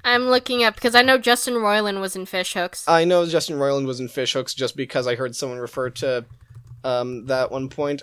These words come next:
Speaker 2: I think she was in Fishhooks. I'm looking
Speaker 1: I think
Speaker 2: at
Speaker 1: she
Speaker 2: this.
Speaker 1: was Chelsea.
Speaker 2: Okay, I don't know who that is, anyways.
Speaker 1: That's the, that's the, uh, female main fish.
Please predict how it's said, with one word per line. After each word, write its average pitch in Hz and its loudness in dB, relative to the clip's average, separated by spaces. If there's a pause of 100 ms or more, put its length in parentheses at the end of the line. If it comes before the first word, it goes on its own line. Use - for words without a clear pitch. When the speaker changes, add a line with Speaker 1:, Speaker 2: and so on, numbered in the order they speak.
Speaker 2:
I 143 2
think 175 -2
she 160 -4
was 135 0
in 120 -6
Fishhooks. - -8
I'm 120 -10
looking 117 -6
Speaker 1:
I 233 -2
think 269 2
Speaker 2:
at - -4
Speaker 1:
she 294 0
Speaker 2:
this. 294 0
Speaker 1:
was 277 -2
Chelsea. 202 0 (420)
Speaker 2:
Okay, 104 -4 (100)
I 123 0
don't 120 0
know 120 -4
who 110 -6
that 104 -4
is, 92 -6
anyways. 95 -8
Speaker 1:
That's 247 6
the, 240 -2
that's 240 4
the, 233 0
uh, 208 4 (160)
female 214 0 (120)
main 202 -2
fish. - -4